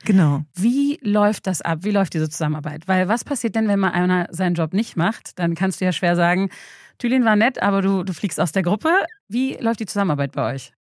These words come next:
Speaker 1: Ich kann mich noch so an die ersten Male erinnern, wo ich dann so getan habe, als wenn wir nur Mitarbeiterinnen wären <laughs> und gesagt habe zu meiner Schwester, Tuna, die du auch kennst, "In Anwesenheit anderer bringst du mir mal einen Kaffee?" Und sie so, <laughs> "Mach doch selber."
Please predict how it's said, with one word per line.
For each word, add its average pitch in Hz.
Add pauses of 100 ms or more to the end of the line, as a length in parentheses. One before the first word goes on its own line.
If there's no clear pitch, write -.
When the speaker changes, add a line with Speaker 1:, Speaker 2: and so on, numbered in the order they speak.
Speaker 1:
Ich -
kann 190
mich 185
noch 196
so 170
an 175
die 165
ersten 175
Male 147
erinnern, 208 (320)
wo 165
ich 175
dann 156 (140)
so 156
getan 196
habe, 135
als 147
wenn 156
wir 156
nur 160
Mitarbeiterinnen 151
wären 185 (320)
<laughs> -
und 254
gesagt 208
habe 208
zu 196
meiner 175
Schwester, 190
Tuna, 214
die 175
du 151
auch 170
kennst, 196 (440)
"In 170
Anwesenheit 160
anderer 175
bringst 170
du 175
mir 160
mal 156
einen 143
Kaffee?" 240 (120)
Und 170
sie 160
so, 156
<laughs> -
"Mach 160
doch 143
selber." 170